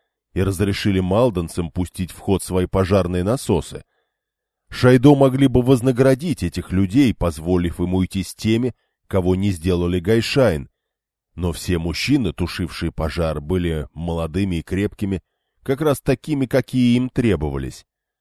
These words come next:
Шайдо соблюли некоторые правила относительно Гайшайн,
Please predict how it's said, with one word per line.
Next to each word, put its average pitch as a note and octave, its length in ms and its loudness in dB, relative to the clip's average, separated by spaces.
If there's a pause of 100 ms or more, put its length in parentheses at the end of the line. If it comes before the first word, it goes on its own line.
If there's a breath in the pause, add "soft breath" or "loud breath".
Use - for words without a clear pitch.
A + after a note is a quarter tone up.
(400)
Шайдо C#3 400 6
соблюли D#3+ 540 6
некоторые G2+ 560 2
правила A2 460 4
относительно G2 680 -2
Гайшайн, A2 720 0